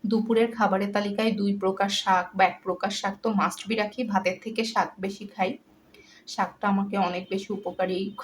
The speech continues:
মানে উপকার দেয়। আর রাতে হচ্ছে দুধ খাই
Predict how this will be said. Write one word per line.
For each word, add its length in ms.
মানে 400
উপকার 500
দেয়। 220
আর 220
রাতে 360
হচ্ছে 540
দুধ 320
খাই 260